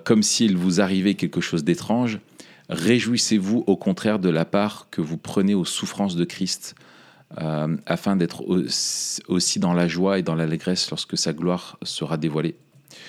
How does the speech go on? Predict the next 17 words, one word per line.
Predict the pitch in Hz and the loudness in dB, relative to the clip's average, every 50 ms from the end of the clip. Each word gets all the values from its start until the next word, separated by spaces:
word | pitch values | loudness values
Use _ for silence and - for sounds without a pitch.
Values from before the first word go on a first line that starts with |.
| - - - - - _ - - | -20 -20 -20 -20 -20 _ -12 -8
Euh, | 76 76 78 78 78 | -6 -4 -2 -2 -2
si | 76 - - - - | -2 -2 -2 0 0
vous | 98 82 92 | 2 4 2
êtes | 101 95 - - - - - | 2 2 0 -6 -6 -2 0
insulté | 95 98 - - 101 87 - - 104 101 101 104 101 - | 0 0 0 0 -2 -2 0 2 2 4 4 2 2 0
au | - 82 82 | -2 -2 0
nom | 87 87 | 2 2
de | 85 85 | 0 0
Christ, | 80 - - 104 101 - - - - - | -2 -2 -2 -2 -2 -2 -4 -8 -10 -8
vous | - 85 82 82 85 87 | -6 -4 -2 0 0 0
êtes | 87 - | 2 2
heureux | 90 87 85 101 101 95 | 2 4 4 2 2 0
parce | - 87 - - | 0 -4 -6 -4
que | - - | -4 -2
l'esprit | 82 82 87 - - - - 101 95 92 - _ - | 0 0 -2 -2 -4 -4 -2 -2 -2 -2 -4 _ -6
de | 117 101 78 85 82 | -4 -2 0 0 -2
gloire, | 73 - 87 87 92 98 98 101 - - | -2 0 0 0 2 2 0 -2 -4 -8